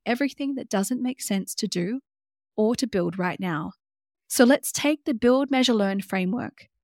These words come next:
We start with understanding what we want to learn first. Write up a hypothesis about what you want to test. Here are a few examples from some well-known companies, and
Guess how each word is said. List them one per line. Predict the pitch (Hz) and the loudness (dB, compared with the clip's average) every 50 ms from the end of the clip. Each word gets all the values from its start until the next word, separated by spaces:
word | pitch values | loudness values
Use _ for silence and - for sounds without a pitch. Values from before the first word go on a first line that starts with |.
| _ _ _ _ _ | _ _ _ _ _
We | 226 226 | 0 0
start | - - - 262 254 277 - | 0 4 4 4 4 4 2
with | - 302 | 2 0
understanding | 294 277 262 269 254 - - 202 196 196 202 196 - 196 202 196 - | 2 2 2 2 0 -2 -2 -2 0 -2 -2 -2 -2 -4 -4 -6 -4
what | 190 190 185 - - - _ _ _ - | -2 -2 -2 -2 -4 -12 _ _ _ -6
we | 214 214 | -6 -4
want | 190 180 180 - - - | -4 -4 -6 -6 -10 -8
to | - 208 | -6 -4
learn | 190 190 180 170 175 175 190 | -4 -2 -2 -4 -4 -6 -8
first. | - - - 180 175 170 127 - - - - - - _ _ _ _ _ _ _ _ _ _ - | -10 -6 -4 -4 -2 -2 -4 -6 -8 -10 -10 -12 -14 _ _ _ _ _ _ _ _ _ _ -4
Write | 190 226 226 240 262 294 311 | 0 0 2 4 2 2 2
up | 294 294 294 - | 0 0 -2 -4
a | - 233 | -6 -8
hypothesis | - - 226 - 247 240 - 208 190 - - - - - - - - _ _ _ _ - | -8 -6 -6 -4 -6 -6 -6 -8 -10 -8 -10 -10 -10 -12 -14 -14 -16 _ _ _ _ -6
about | 196 196 190 185 - | -2 0 0 0 0
what | 202 202 185 - | -2 -2 -2 0
you | 208 180 | 0 0
want | 175 175 | 0 0
to | 175 | -2
test. | 175 - - 190 160 - - - - - _ _ _ _ _ _ _ _ _ _ _ _ _ | -2 -2 -2 -2 -2 -4 -6 -10 -10 -12 _ _ _ _ _ _ _ _ _ _ _ _ _
Here | - 349 349 | 0 2 2
are | 349 | 2
a | 330 | 2
few | - 320 302 | 2 0 0
examples | 285 226 - - 214 208 208 - 233 214 - | 0 0 0 0 0 0 0 0 0 -2 -2
from | - 214 202 196 | -2 -2 -2 -2
some | - - 202 190 | 0 -2 0 0
well-known | 190 185 202 202 190 180 | 0 0 -2 -2 -4 -4
companies, | 180 - 180 175 170 190 180 170 170 175 - - | -6 -6 -6 -4 -4 -4 -6 -6 -6 -6 -6 -6
and | 196 190 185 185 190 | -4 -4 -4 -6 -8